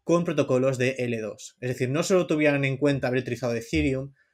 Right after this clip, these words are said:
no solo tuvieran en cuenta haber utilizado Z K Sync, sino que fuéramos activos utilizando L dos de Ethereum. Así que lo dejo ahí, creo que podría ser un criterio que podría ser bastante importante. Pues la mayoría habréis cumplido este criterio si estáis farmeando con las mismas carteras todos los airdrops, así que tampoco debería ser un problema.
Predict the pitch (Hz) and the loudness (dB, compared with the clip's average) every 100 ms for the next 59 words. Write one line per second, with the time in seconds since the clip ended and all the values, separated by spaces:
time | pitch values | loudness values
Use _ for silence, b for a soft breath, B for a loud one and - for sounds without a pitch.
0 | _ - 147 170 151 147 139 131 123 131 | _ -4 -2 0 2 2 2 0 -2 -2
1 | 123 123 123 120 - 123 117 123 - 113 | -2 -2 -2 -6 -2 -2 -2 -6 -8 -8
2 | - 151 151 - - - 160 165 165 156 | -2 -2 -2 -10 -18 -4 -2 0 -2 -4
3 | - 147 165 160 - 175 151 156 - 139 | -2 -2 0 -6 -2 0 0 0 -2 -2
4 | 160 147 127 127 - - 143 147 120 117 | -2 -2 -2 -2 -2 0 2 2 0 -6
5 | - 113 107 110 104 95 _ _ _ _ | -8 -10 -8 -10 -12 -14 _ _ _ _
6 | b b 135 151 175 180 - 135 131 - | b b -6 0 4 4 4 2 2 2
7 | 143 170 175 147 131 131 127 135 127 123 | 2 2 2 0 0 -2 -2 0 2 4
8 | 139 151 - 147 147 131 135 139 120 127 | 4 2 2 0 2 -2 -2 -4 -4 -4
9 | 123 117 104 107 101 - b _ 143 127 | -4 -6 -8 -10 -14 -18 b _ -2 0
10 | 131 131 156 160 151 135 127 120 117 127 | 0 2 2 2 0 -2 -2 -4 -4 -2
11 | 139 175 170 135 120 123 123 127 123 120 | 0 -2 -2 -2 0 -2 -4 -4 -2 -2
12 | 139 143 135 - 117 113 131 135 131 117 | 0 0 -2 -8 -10 -6 -6 -4 -6 -4
13 | 131 143 - 123 120 117 113 110 101 - | -2 -2 -4 -4 -2 -4 -6 -8 -8 -14
14 | - 107 117 135 143 120 110 127 143 135 | -12 -10 -4 -4 -4 -8 -10 -4 -2 -2
15 | 127 135 139 131 120 113 107 107 | -4 -6 -8 -8 -8 -6 -6 -10